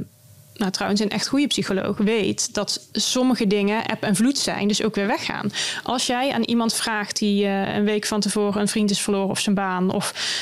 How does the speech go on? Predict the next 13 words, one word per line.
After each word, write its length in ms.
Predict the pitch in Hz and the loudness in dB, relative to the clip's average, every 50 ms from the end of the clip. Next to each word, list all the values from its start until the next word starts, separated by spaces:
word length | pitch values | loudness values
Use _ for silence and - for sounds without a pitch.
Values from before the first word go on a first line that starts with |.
| - - - | -6 -4 -2
wat 200 | 220 202 220 214 | 0 0 0 0
dan 140 | - 214 208 | 0 2 2
ook 140 | 208 202 | 2 2
met 160 | 190 214 208 - | 2 0 0 0
verlies 400 | - 233 214 220 233 220 - - | 2 2 4 4 4 4 2 2
dus 200 | - 214 202 - | 2 0 2 2
te 100 | - 214 | 2 2
maken 360 | 202 190 190 190 196 196 202 | 2 2 0 0 0 0 0
heeft 320 | 190 196 196 196 190 - - | 0 2 0 0 0 0 -2
of 140 | 202 - | 0 0
een 60 | 226 196 | 0 0
relatie 500 | - 226 220 220 233 233 - - - 202 | 2 2 0 0 0 -2 -2 0 0 0
overgegaan, 680 | 202 202 185 202 190 - 196 202 196 185 202 202 202 | 0 2 2 0 -2 -2 -2 -2 -2 0 0 -2 -2